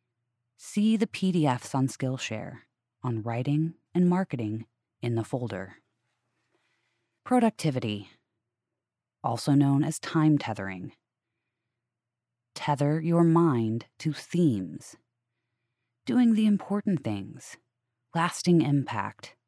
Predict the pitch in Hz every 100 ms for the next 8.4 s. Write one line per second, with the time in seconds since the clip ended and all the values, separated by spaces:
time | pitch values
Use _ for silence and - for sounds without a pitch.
0 | _ _ _ _ _ 127 113 - 131 131
1 | 151 160 170 - 131 135 135 147 - 165
2 | - 117 104 - 101 - 135 _ _ _
3 | _ _ _ _ _ _ - 135 - 151
4 | 175 117 - _ - 123 117 120 131 101
5 | - - _ _ _ _ _ _ _ _
6 | _ _ _ _ _ _ _ _ _ _
7 | 160 170 185 185 175 170 165 - 190 180
8 | 104 - -